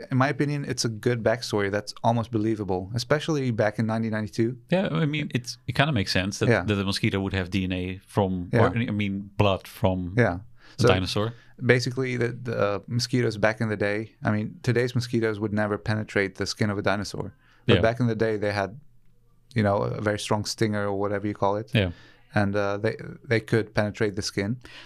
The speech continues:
Speaker 2: That's also
Speaker 1: And
Speaker 2: interesting, by the way, that
Speaker 1: Yeah.
Speaker 2: in the movie, the mosquitoes are not, you know, unusually big or
Speaker 1: Yeah.
Speaker 2: something. They're regular sized
Speaker 1: Yeah.
Speaker 2: mosquitoes. So
Speaker 1: But that,
Speaker 2: how
Speaker 1: that's actually, that
Speaker 2: For,
Speaker 1: might
Speaker 2: for,
Speaker 1: not be right.
Speaker 2: yeah, for me,
Speaker 1: Yeah.
Speaker 2: that, I, I don't think that makes sense. I
Speaker 1: No.
Speaker 2: mean, that they, uh, they are probably,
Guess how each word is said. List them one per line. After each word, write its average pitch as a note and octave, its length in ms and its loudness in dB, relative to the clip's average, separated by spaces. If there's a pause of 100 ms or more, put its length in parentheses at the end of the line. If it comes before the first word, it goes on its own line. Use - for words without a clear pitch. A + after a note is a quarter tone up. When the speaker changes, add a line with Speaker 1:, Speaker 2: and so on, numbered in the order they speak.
(140)
Speaker 2:
That's B2+ 180 0
also D3 160 2
Speaker 1:
And A#2 60 4
Speaker 2:
interesting, A2+ 340 0
by G#2 80 2
the G#2+ 60 0
way, G#2 140 0
that G2+ 260 -2
Speaker 1:
Yeah. F#2+ 200 4
Speaker 2:
in A#2 100 6
the A#2+ 60 4
movie, B2+ 260 0
the G#2+ 60 2
mosquitoes G#2+ 380 0
are A2 140 2
not, A2 160 -2 (800)
you B2 100 4
know, A2+ 240 2
unusually A2 580 0
big F#2+ 300 0
or F#2 120 0
Speaker 1:
Yeah. C3+ 140 6
Speaker 2:
something. F2+ 360 0
They're G#2+ 240 2 (220)
regular G#2+ 460 2
sized G#2 360 2
Speaker 1:
Yeah. G#2 160 4
Speaker 2:
mosquitoes. G2 520 0
So - 220 0
Speaker 1:
But - 120 2
that, B2+ 40 0
Speaker 2:
how A2 420 0
Speaker 1:
that's B2+ 300 2
actually, A#2+ 540 0 (440)
that A#2+ 140 4
Speaker 2:
For, - 100 -10
Speaker 1:
might A#2+ 220 4
Speaker 2:
for, - 20 -8 (100)
Speaker 1:
not A2+ 100 0
be A2 140 0
right. F#2 320 0
Speaker 2:
yeah, A2+ 220 4
for B2+ 160 2
me, B2 160 4
Speaker 1:
Yeah. A2 80 0
Speaker 2:
that, - 200 -4
I, A#2 100 2
I - 220 -2
don't A#2+ 120 0
think A#2+ 160 0
that G2+ 140 0
makes F#2+ 200 -2
sense. F#2 280 2
I A2 40 2
Speaker 1:
No. A2 80 6
Speaker 2:
mean, G2 80 4
that G#2+ 200 -2
they, A2 200 0 (100)
uh, G#2+ 80 2 (160)
they G#2 160 2
are G2+ 80 2
probably, G2 520 0